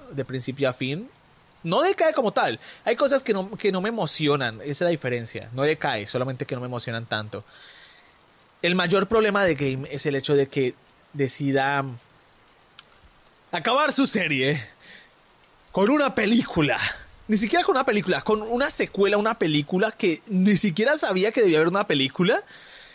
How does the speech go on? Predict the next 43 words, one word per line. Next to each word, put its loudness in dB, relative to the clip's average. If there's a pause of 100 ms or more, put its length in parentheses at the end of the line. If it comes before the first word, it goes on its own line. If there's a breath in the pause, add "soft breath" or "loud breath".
(100)
Aparece 0
este 0
niño 2
raro 2
y 0
yo, 2
ok, 0
este 0
niño -4
es -2
como -2
que -2
una -2
serie, 0
como -2
que 2
una 2
película 0
de 0
T -2
V, 0
según -4
investigué. -2 (420 loud breath)
Y -2
dije, 2
bueno, 2
no 0
voy 2
a -4
poner -2
cuidado, 0
simplemente -2
ya, 2
o 0
sea, 0
ya 0
se -2
resolvió -2
en -6
el -6
siguiente -6
episodio. -2
Sí. -14